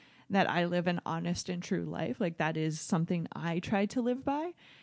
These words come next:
And so that difficult conversation,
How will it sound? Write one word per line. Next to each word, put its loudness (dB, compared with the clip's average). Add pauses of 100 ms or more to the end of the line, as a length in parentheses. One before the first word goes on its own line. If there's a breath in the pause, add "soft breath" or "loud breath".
(560 soft breath)
And 6
so 8
that 0 (520)
difficult 2
conversation, 2